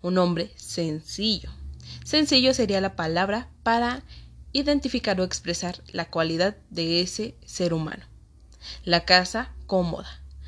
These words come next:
Cómoda sería también una forma de expresar una cualidad de, de ese ob-, de ese objeto. Aquel niño alegre, ¿sale? En otros se refiere a la forma de ser.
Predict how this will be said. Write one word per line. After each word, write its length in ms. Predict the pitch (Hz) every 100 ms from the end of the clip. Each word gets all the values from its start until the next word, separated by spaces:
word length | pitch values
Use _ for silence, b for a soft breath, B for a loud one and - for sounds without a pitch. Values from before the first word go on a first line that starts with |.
| b
Cómoda 560 | - 208 185 175 185 220 -
sería 440 | - 214 208 208
también 380 | 233 220 190 190
una 200 | 208 190
forma 460 | 185 - 220 220 247
de 60 | 262
expresar 580 | 262 - 196 - 180 190 b b _
una 280 | 185 190 208
cualidad 400 | 214 190 170 175 _ _
de, 460 | 175 190 175 170 -
de 260 | 180 170 165
ese 180 | 160
ob-, 80 | 175 - -
de 300 | 180 170 170
ese 160 | -
objeto. 460 | 185 - 262 254 214 _ _ _ - B B B
Aquel 340 | 180 - 247
niño 240 | 247 247 226
alegre, 480 | 180 165 165 - - _ _ _ _
¿sale? 400 | - 170 165 240 - B B -
En 160 | 254
otros 500 | 320 339 330 349 - _
se 540 | - 214 190 190 190
refiere 540 | 190 190 - 247 254 262
a 80 | 190
la 160 | 170 165
forma 500 | - 208 208 214 220
de 140 | 226
ser. 280 | - 269 269